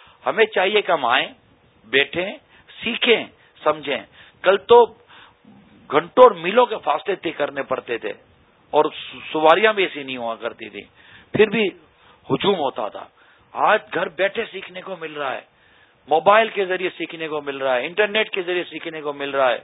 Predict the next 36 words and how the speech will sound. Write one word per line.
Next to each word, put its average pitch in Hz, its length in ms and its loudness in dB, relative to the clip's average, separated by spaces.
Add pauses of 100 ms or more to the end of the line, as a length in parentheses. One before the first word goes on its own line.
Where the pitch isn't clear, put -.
(460)
پنکھے، 190 400 0 (120)
اے 160 220 -6 (120)
سی، 202 120 -12 (220)
چھت، - 560 0
ہوا 180 240 6 (760)
اور 160 200 6
بڑے 208 260 8
مت-، 170 180 -6
خوبصورت 190 380 0
انداز 175 260 -2
میں 165 140 -8
سیکھنے 170 300 -8
کو 156 120 -6
مل 151 160 -8
رہا 190 80 0
ہے، 185 60 -2
بلکہ 196 240 -2
کھانا 196 280 0
پینا 220 260 2
بھی 226 100 2
مل 156 220 -4
رہا 123 100 0
ہے، 95 80 -4 (600)
سب 214 200 0
کچھ 226 200 -6
مل 165 160 -8
رہا 131 140 0
ہے۔ 113 100 -6 (400)
بس 151 140 4 (460)
یہی 202 320 2
عرض 185 200 -4
کروں 151 260 -6
گا 131 140 -2 (500)
کہ 170 80 -4 (100)
پہلے 170 460 0 (1120)
علم 190 240 0